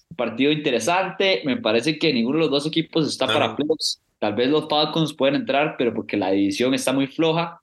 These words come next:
Speaker 1: Pero estos Titans, no sé qué opinan ustedes, pero para mí el techo es muy bajo. No creo que Will Levis todavía sea la, la titular, la, la opción para llevarlos a la tierra prometida, porque está muy verde todavía el, el joven quarterback.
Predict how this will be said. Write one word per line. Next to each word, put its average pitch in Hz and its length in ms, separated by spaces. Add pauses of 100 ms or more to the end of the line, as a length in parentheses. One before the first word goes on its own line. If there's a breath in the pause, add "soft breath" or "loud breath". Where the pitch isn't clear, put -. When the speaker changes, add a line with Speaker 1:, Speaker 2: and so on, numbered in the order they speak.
(200)
Speaker 1:
Pero 113 320
estos 160 300
Titans, 170 680
no 120 300
sé 151 160
qué 165 80
opinan 170 260
ustedes, 165 480
pero 110 240
para 98 240
mí 123 140
el 139 100
techo 147 240
es 156 80
muy 151 120
bajo. 151 440 (240)
No 110 160
creo 143 220
que 147 100
Will 135 260
Levis 147 380
todavía 113 300
sea 143 220
la, 139 220
la 113 200
titular, 110 520
la, 104 680
la 110 200
opción 156 640 (240)
para 117 220
llevarlos 117 400
a 139 100
la - 60
tierra 127 240
prometida, 139 520
porque 98 200
está 123 220
muy 143 180
verde 143 360
todavía 117 420
el, 110 160
el 107 180
joven 143 400
quarterback. 143 420